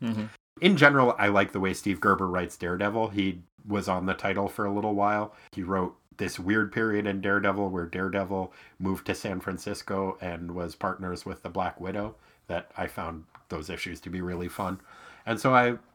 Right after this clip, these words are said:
Speaker 2: I like Daredevil. I like the way Steve Gerber handles him.
Speaker 1: Mm-hmm.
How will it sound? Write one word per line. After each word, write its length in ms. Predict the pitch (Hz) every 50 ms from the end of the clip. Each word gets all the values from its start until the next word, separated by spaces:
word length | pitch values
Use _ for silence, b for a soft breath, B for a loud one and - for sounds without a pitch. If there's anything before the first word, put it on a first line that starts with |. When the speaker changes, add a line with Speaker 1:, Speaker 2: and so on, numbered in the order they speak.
| _ _ _ _ _ -
Speaker 2:
I 60 | 120 117
like 220 | 131 127 113 -
Daredevil. 520 | 117 98 95 95 98 92 101 95 90 - -
I 60 | -
like 220 | 98 95 95 92 -
the 60 | -
way 120 | 90 87
Steve 260 | 82 - - 90 82 -
Gerber 280 | - 85 80 80 80
handles 380 | 73 - 78 76 87 90 90 -
him. 200 | - 92 92 - _ _ _ -
Speaker 1:
Mm-hmm. 180 | 101 95 104